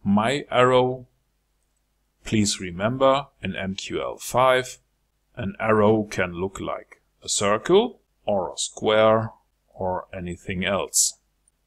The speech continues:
So we use object create for the current chart, and our object will have the name my arrow, and we use O B G underline arrow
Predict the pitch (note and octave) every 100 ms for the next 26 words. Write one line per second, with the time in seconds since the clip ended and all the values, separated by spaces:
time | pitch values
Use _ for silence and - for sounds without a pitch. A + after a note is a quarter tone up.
0 | _ - - C#3+ C3 G#2 G2 - - _
1 | G#2 A2+ - G2+ - _ - F#2 G#2+ C#4+
2 | - - _ _ _ _ _ _ _ -
3 | G2 F2 - - D#2+ D2+ - - B2 C#3+
4 | F3+ F#3+ - _ _ _ _ _ G#2 G#2
5 | G#2 G2+ F2+ - _ - D#3+ - D3+ C#3+
6 | - A#2 G#2+ G#2 G#2 - G#2+ G2 F#2 F2+
7 | E2+ F2 _ F#2+ F2+ D#2+ - - C#3+ D#3+
8 | D#3+ E3 D#3 _ _ - A2 G#2+ A2+ G2+
9 | G2+ G2 - - _ - - E3+ B2 B2+
10 | B2 B2 - _ - B2 A#2 G#2 G2 F#2
11 | F#2 - - E3+ F3 F3+ F#3+ F#3